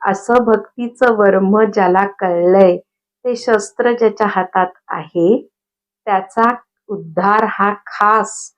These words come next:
हा उद्धार नक्कीच होईल, असं तुकाराम महाराज, त्याच्यात कसलाही संदेह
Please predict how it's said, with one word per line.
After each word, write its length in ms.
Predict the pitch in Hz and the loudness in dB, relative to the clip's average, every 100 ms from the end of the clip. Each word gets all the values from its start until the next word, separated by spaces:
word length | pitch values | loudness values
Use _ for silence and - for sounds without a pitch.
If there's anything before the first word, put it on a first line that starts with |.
| _ _ _ | _ _ _
हा 80 | 208 | -2
उद्धार 560 | 208 196 160 180 226 233 | 0 -2 -6 -2 2 4
नक्कीच 680 | 208 202 - _ 294 302 - | 2 0 -6 _ -4 -4 0
होईल, 280 | 214 180 165 165 _ _ _ 214 | 0 0 -4 -14 _ _ _ -12
असं 240 | 202 240 | -4 -4
तुकाराम 600 | 240 220 180 180 196 226 | -2 0 0 2 2 2
महाराज, 500 | 220 214 202 196 190 - | 2 2 4 2 0 -2
त्याच्यात 280 | 202 196 208 - | 0 0 -2 -4
कसलाही 760 | 226 202 - 214 208 202 233 262 | -6 -6 -4 0 2 2 0 0
संदेह 580 | - 208 190 180 185 | 0 0 0 2 2